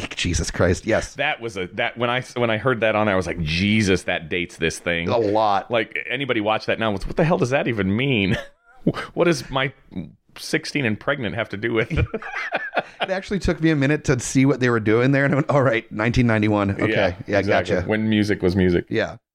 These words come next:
Speaker 1: So basically, uh, you know, there's people fighting over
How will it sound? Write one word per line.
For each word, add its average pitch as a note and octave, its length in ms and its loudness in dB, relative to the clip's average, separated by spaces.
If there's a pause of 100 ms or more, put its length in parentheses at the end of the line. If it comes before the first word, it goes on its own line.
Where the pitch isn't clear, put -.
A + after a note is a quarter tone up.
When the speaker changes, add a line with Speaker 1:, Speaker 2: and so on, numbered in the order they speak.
(520)
Speaker 1:
So C#3+ 260 2
basically, A#2 640 2
uh, F#2 300 4 (100)
you A2+ 100 4
know, - 180 -2 (440)
there's B2+ 280 2
people C#3 240 2
fighting B2 320 -4
over A2+ 380 2